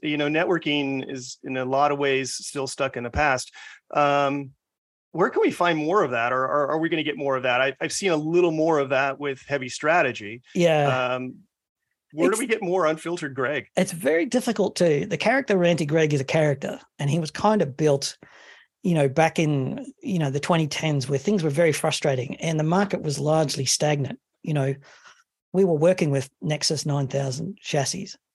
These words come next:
Speaker 2: which were horrendous pieces of kit, you know, or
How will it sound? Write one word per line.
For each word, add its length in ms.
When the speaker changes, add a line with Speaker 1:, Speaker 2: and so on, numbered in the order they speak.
Speaker 2:
which 220
were 160
horrendous 520
pieces 380
of 140
kit, 260
you 120
know, 180
or 320